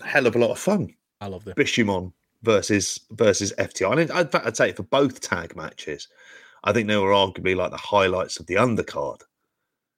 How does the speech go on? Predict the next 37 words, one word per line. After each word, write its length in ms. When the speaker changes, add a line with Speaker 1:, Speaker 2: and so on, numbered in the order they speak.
Speaker 1:
in 140
some 260
ways 440
with 320
the, 300
um, 360
with 220
this 200
and 180
the 60
junior 420
tag 340
match, 260
which 160
opened 400
up 180
the 80
show. 360
Speaker 2:
My 120
highlight 340
was, 180
uh, 200
Dax 240
Harwood's 380
boo-boo 320
face. 340
That 100
was 100
my 120
favourite 340
part 280
of 100
the, 300
uh, 20
<laughs> 120
the 60
match. 300